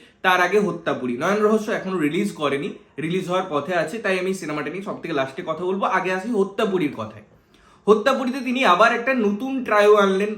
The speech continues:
অর্থাৎ ফেলুদা, আহ, আমাদের জটায়ু এবং তোপসে, তিনজনকেই তিনি চেঞ্জ করলেন এবং তিনজনেই হচ্ছেন একটা হাস্যকর কাস্টিং।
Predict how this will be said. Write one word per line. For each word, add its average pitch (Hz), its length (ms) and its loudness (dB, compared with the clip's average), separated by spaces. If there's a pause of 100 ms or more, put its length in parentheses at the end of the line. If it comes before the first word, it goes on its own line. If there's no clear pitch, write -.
অর্থাৎ 180 380 -4
ফেলুদা, 190 580 0 (440)
আহ, 135 300 -12
আমাদের 175 460 0
জটায়ু 196 540 4
এবং 214 340 2
তোপসে, 208 340 2
তিনজনকেই 208 600 0
তিনি 220 260 -2
চেঞ্জ 180 220 -2
করলেন 170 280 -4
এবং 214 240 -2
তিনজনেই 220 600 0
হচ্ছেন 196 340 0
একটা 196 260 -8
হাস্যকর 180 760 0
কাস্টিং। 131 460 -6